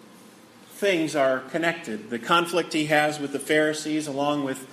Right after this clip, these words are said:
the miracles and the healings that he's doing just before it. I think we'll see that because in that summary of how he's going around doing miracles and healings,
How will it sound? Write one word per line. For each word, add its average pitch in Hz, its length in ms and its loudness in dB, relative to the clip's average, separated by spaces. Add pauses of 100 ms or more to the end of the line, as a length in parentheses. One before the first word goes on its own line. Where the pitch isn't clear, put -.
(380)
the 143 100 0
miracles 147 920 0 (560)
and 127 120 -4
the 131 60 -4
healings 139 540 0
that 131 120 -2
he's 135 180 -2
doing 139 560 0
just 143 240 -4
before 139 380 -4
it. - 140 -6 (600)
I - 240 -14
think 139 260 -4
we'll 120 220 -2 (460)
see 185 360 2
that 139 240 6
because 151 520 0 (2250)
in 180 140 2
that 170 200 2
summary 240 500 4
of 160 80 0
how 175 200 6
he's 175 160 2
going 202 340 4
around 180 800 0
doing 180 420 0
miracles 170 560 -2
and 135 100 -6
healings, 180 760 -2